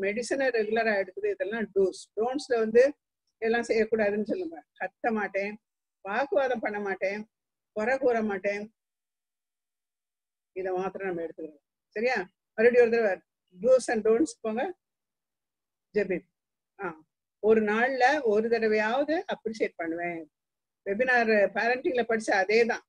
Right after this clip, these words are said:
ஒரு நாள்ல ஒரு தடவையாவது, "ச்சே, எவ்வளவு ஸ்மார்ட்டா இருக்கிறீங்க, எவ்வளவு நல்லா plan பண்றீங்க," ஏதாவது ஒரு காரியத்தை appreciate பண்ணுங்க. தினமும் உங்களுடைய ஹெல்த்தை பார்த்துக்கோங்க. walking போறது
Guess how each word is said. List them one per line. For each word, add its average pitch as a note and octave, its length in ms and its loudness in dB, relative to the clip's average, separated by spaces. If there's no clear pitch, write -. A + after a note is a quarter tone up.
ஒரு G3 260 -6
நாள்ல A#3+ 240 -2
ஒரு G#3+ 160 0
தடவையாவது, A3+ 600 2
"ச்சே, A#2+ 140 2
எவ்வளவு D#4 400 2
ஸ்மார்ட்டா B3+ 440 -4
இருக்கிறீங்க, A3+ 600 2
எவ்வளவு E4 320 4
நல்லா D#4 400 2
plan B3 240 0
பண்றீங்க," G#3+ 500 0
ஏதாவது F#4+ 500 4
ஒரு F4+ 120 0
காரியத்தை C4+ 420 0
appreciate - 420 -10
பண்ணுங்க. D#4 260 -20
தினமும் A3 540 -2
உங்களுடைய C4+ 500 2
ஹெல்த்தை A#3 300 -2
பார்த்துக்கோங்க. G#3 460 -4
walking G#3+ 300 -4
போறது G3+ 320 0